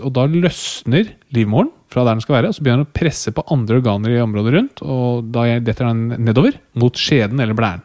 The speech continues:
Et livmorprolaps. Så jeg vet ikke om det var det vedkommende mente, men, eh, det vanligste å bruke det om,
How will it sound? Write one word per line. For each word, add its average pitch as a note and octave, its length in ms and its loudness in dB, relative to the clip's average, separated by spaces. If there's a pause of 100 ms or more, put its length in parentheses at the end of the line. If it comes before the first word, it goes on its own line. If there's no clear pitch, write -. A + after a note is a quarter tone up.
Et D3 120 -4
livmorprolaps. G#2+ 800 -4 (680)
Så D#3+ 120 2
jeg D3+ 80 6
vet - 20 2
ikke D#3 140 2
om D#3 40 4
det B2+ 120 4
var B2 140 4
det A#2 120 4
vedkommende B2+ 320 4
mente, G3+ 220 0
men, D3+ 260 4
eh, D3 240 2
det D3 180 2
vanligste A#2 480 2
å D3+ 60 4
bruke D3+ 240 4
det F#3 100 2
om, A#3 220 4